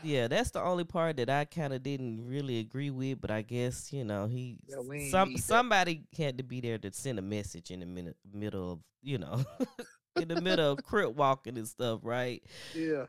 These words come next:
Speaker 1: So I guess that's
Speaker 2: And
Speaker 1: what his purpose was for.
Speaker 2: And Big fifty swinging upside down, boy.
Speaker 1: Oh,
Speaker 2: He
Speaker 1: that
Speaker 2: was,
Speaker 1: was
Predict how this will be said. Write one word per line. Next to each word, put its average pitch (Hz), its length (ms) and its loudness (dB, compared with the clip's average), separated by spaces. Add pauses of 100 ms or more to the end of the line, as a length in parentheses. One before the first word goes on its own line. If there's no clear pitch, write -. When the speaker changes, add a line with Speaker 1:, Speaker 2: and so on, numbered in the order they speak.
Speaker 1:
So 131 320 6
I 120 120 8
guess 143 280 -2
that's 131 260 -2
Speaker 2:
And 127 80 -4
Speaker 1:
what 117 120 4
his 120 200 -2
purpose - 480 -2
was - 160 -10
for. 64 440 -8 (760)
Speaker 2:
And 123 180 -14
Big 165 220 0
fifty 190 500 -2
swinging 175 600 -4
upside 165 560 2
down, 170 360 2
boy. 139 220 6
Speaker 1:
Oh, - 20 6
Speaker 2:
He 127 60 6
Speaker 1:
that - 180 6
Speaker 2:
was, - 160 0
Speaker 1:
was 381 140 0